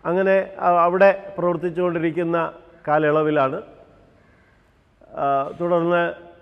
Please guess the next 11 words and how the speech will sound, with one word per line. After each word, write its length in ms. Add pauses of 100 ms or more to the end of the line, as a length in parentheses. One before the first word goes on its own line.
(380)
ഉപരിപഠനത്തിന് 800
വേണ്ടിയുള്ള 420
ഒരു 160
ശ്രമം 400
ഞാൻ 200
നടത്തി, 440 (280)
എം 240
ഡി 60
എച്ചിനും 320
പോകുന്നതിനുള്ള 880
ശ്രമം. 320